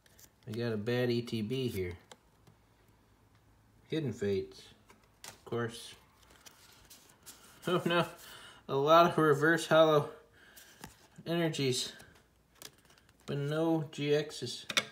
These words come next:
But very, very few G Xs. Alrighty. Last pack, come on. Give us something good, please.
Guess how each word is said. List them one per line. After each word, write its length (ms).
But 140
very, 280
very 480
few 240
G 220
Xs. 420
Alrighty. 540
Last 480
pack, 360
come 220
on. 640
Give 180
us 180
something 400
good, 640
please. 720